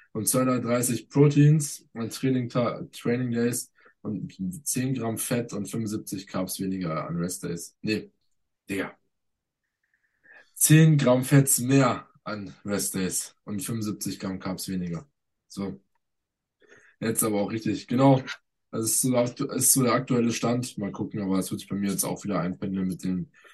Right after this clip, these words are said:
Gaining Rate. Wir haben erst vor drei Wochen erhöht, deswegen passt es auch soweit.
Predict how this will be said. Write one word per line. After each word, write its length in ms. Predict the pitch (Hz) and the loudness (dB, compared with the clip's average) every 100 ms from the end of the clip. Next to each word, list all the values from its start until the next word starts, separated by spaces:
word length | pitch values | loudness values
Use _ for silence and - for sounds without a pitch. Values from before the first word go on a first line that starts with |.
| _ _ | _ _
Gaining 340 | 123 123 120 120 | -2 0 0 2
Rate. 200 | 120 104 | 0 0
Wir 80 | 107 | 0
haben 100 | 104 | 0
erst 240 | 104 - | -2 -4
vor 160 | 107 95 | -4 -2
drei 260 | 98 101 | 0 0
Wochen 220 | 101 104 | -2 -2
erhöht, 340 | 95 95 101 92 | -2 -2 -4 -6
deswegen 520 | 85 92 92 87 80 | -8 -4 -4 -4 -6
passt 240 | 92 - | -8 -6
es 120 | - - | -8 -6
auch 160 | 175 | -6
soweit. 540 | - 175 165 160 156 | -6 -6 -6 -6 -8